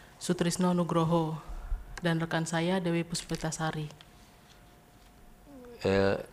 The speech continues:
Speaker 2: Erdiana dan Dewi ya, yang
Speaker 1: Iya.
Speaker 2: hadir ya?
Speaker 1: Iya, Yang Mulia.
Speaker 2: Baik, Mahkamah sudah menerima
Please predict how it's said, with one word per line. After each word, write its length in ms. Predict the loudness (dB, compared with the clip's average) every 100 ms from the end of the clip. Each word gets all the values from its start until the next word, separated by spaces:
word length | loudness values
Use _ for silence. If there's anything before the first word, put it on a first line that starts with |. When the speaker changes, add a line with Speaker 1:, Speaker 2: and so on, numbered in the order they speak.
| -4
Speaker 2:
Erdiana 640 | 2 2 4 4 4 6 4
dan 320 | 4 4 2 -2 -10 -4
Dewi 480 | 2 4 6 8 8
ya, 80 | 6 -4 -4
yang 160 | 0 2
Speaker 1:
Iya. 80 |
Speaker 2:
hadir 180 | 4 6 4
ya? 120 | 2 -4 -10 2
Speaker 1:
Iya, 240 | 6 8
Yang 40 | 6
Mulia. 220 | 4 0 -6 -18 -6 8
Speaker 2:
Baik, 560 | 12 12 10 0 -12 0
Mahkamah 480 | 4 6 6 6 4
sudah 720 | 2 4 4 4 2 0 -2 -4
menerima 720 | -2 0 0 2 2 0 -2